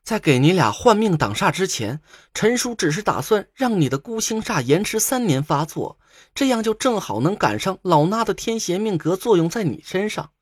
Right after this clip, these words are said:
两个大凶之命互相抵消，余下的那一点儿就是孤星煞对付起来就容易多了。”“哦，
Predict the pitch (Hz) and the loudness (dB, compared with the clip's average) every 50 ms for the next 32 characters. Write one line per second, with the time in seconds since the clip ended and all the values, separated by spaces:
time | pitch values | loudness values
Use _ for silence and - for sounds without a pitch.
0 | _ _ _ _ _ _ _ _ - 151 147 127 131 165 190 - 226 160 139 147 | _ _ _ _ _ _ _ _ 4 4 4 4 2 -2 -2 -2 -2 -2 -2 -4
1 | - 202 202 208 - - 196 196 196 170 147 156 - - 226 185 - - 214 214 | -4 -6 -6 -6 -4 -4 -2 0 2 0 0 0 -2 -4 -4 -2 -2 -2 -2 -4
2 | 208 - - - - - - 180 185 - - _ _ _ _ _ - 151 185 214 | -6 -8 -12 -12 -6 -2 0 0 0 0 -4 _ _ _ _ _ -8 -6 -6 -6
3 | 262 311 302 - 233 190 185 185 180 165 147 - - - - - 110 - _ _ | -6 -6 -2 -2 0 0 2 2 2 2 0 0 -4 -8 -8 -10 -10 -12 _ _
4 | _ _ - - 175 147 139 - - - 226 226 220 214 - 226 220 214 - 240 | _ _ -2 -2 -2 -2 -2 -8 -10 -10 -10 -8 -8 -6 -4 -4 -6 -2 -2 -2
5 | 175 - - _ _ - 240 220 156 123 - 120 - - - - - - 120 165 | -2 -2 -8 _ _ -8 -6 -6 -4 -6 -6 -8 -8 -8 -10 -10 -10 -10 -8 -8
6 | 185 143 113 120 170 202 180 156 - 202 220 247 240 214 123 - - - _ _ | -6 -4 -4 -2 -2 -2 -4 -6 -4 -4 -2 -2 -2 -2 -2 -6 -10 -18 _ _
7 | _ _ _ _ _ _ _ _ _ _ _ _ _ _ _ _ _ _ _ _ | _ _ _ _ _ _ _ _ _ _ _ _ _ _ _ _ _ _ _ _
8 | _ _ _ _ _ _ _ _ _ - - 98 - - | _ _ _ _ _ _ _ _ _ -12 -12 -12 -12 -14